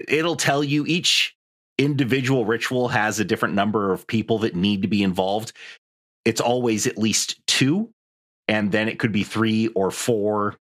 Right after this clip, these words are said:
I don't know if there's one that's five, but there's, they take all different numbers of people. So you make your primary check and then your secondary check. And in the ritual itself, it tells you what happens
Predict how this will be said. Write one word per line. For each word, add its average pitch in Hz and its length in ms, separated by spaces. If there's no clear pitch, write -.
I 117 80
don't 208 220
know 151 100
if 143 80
there's 110 160
one 110 160
that's 92 160
five, 92 420
but 92 160
there's, 104 420
they 123 200
take 123 240
all 107 160
different 101 360
numbers 92 340
of 78 100
people. 76 400
So - 220
you 107 200
make 113 260
your 101 80
primary 131 420
check 120 400
and 104 240
then 104 240
your 92 100
secondary 113 580
check. 104 460
And 98 300
in 117 200
the 107 120
ritual 110 340
itself, 101 340
it - 100
tells 101 220
you 101 100
what 95 200
happens 95 480